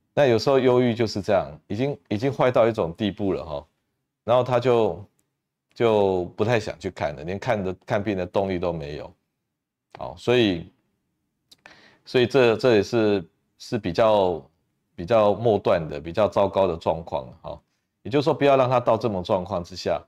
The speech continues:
才去看医生，在之前就要看。那还有一种就是青少年哈，我普遍都看到比较爱面子啊，然后他还在叛逆期，所以这时候去看病哦，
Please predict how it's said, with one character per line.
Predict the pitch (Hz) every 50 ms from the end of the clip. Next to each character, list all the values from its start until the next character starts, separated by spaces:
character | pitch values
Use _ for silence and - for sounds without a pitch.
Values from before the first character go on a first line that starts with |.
| _ _ _ _ _ _ _ _ _ _ _
才 | - - 95 87
去 | 87 - 107 92
看 | - - 87 82
医 | 78 82
生， | - - - 62 71 73 _ _ _ _ _ _ _
在 | - 117
之 | - - 123
前 | 117 - 76 69
就 | 80 87
要 | 82 76 73
看。 | - - - - - _ _ _ _ _ _ _ _ _ _ _ _ _ _ _ _
那 | - 131 127
还 | 139 143
有 | 127 127
一 | 131
种 | 120 - 90 92
就 | 107 113
是 | 104 110 101
青 | - - 135 131 135
少 | - - 123 110 87
年 | 80 62 64 78
哈， | 78 67 65 - -
我 | - 113
普 | - - 92
遍 | 82 120 117
都 | 113 113
看 | 110 - 120 101 101
到 | 101 107 101 85 82 87 _ _ _ _ _ _ _ _ _ _ _ _ -
比 | 101
较 | 101 123
爱 | - 143 127
面 | 120 120 123 113 98 92
子 | 90 - - 64 62
啊， | - _ _ _ _ _ _ _ _ _ _ _ _ _ _ _ _ _ _ _ _ _ _ _ _ _ _ _ _ _ _
然 | - 113 127
后 | 131 127
他 | 107 123 120 120 120 117
还 | 110 101 104
在 | 101 110 123 113
叛 | - - - 123 110 110
逆 | 107 98 85
期， | - - - - - - _ _ _ _ _ _ _ _ _ _ _
所 | - - 127
以 | 127
这 | 131 139 120
时 | 120
候 | 127 120
去 | 120 117
看 | - 135 120 107 101
病 | - 120 98 87 85
哦， | 76 60 57 -